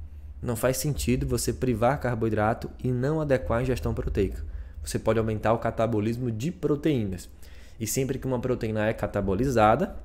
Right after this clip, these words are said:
principalmente pra produzir energia a partir desse aminoácido, pra produzir glicose, aquela proteína perde a função. E ela tinha uma função importante pro seu organismo. Se você utiliza proteínas musculares, você perde a função muscular.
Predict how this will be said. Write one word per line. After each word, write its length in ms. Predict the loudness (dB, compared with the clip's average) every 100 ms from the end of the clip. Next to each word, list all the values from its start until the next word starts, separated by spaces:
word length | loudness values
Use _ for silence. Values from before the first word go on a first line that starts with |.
| -12 -14 -14 -14 -16 -10 -6 -4
principalmente 760 | -2 0 2 2 0 -2 -6 -8 -16 -16 -14 0
pra 160 | 0
produzir 400 | 2 2 4 2
energia 440 | 2 2 2 4 4
a 20 |
partir 220 | 2 0
desse 180 | 2 2
aminoácido, 500 | 2 2 4 2 2
pra 100 | -4
produzir 380 | -2 0 0 0
glicose, 580 | -2 -2 4 6 6 2 -8 -10 -12 -12 -10
aquela 300 | -6 0 0
proteína 440 | 2 -2 0 -2 -2
perde 400 | 2 4 4 2
a 60 |
função. 580 | 2 0 -2 0 0 0 -4 2
E 120 | 6
ela 180 | 6 6
tinha 200 | 0 -2
uma 100 | -2
função 380 | -2 -4 -2 -2
importante 520 | -2 -4 -2 -2 -2
pro 120 | -6
seu 160 | -4 -4
organismo. 540 | -2 -2 -2 -6 -8 -14 -18 -18 -12
Se 120 | -6
você 120 | 0 0
utiliza 340 | 2 2 2
proteínas 380 | 2 2 0 0
musculares, 560 | -4 2 4 6 4
você 200 | -2 -2
perde 220 | 2 2 2
a 40 |
função 360 | 0 0 2 0
muscular. 600 | 0 4 6 6 2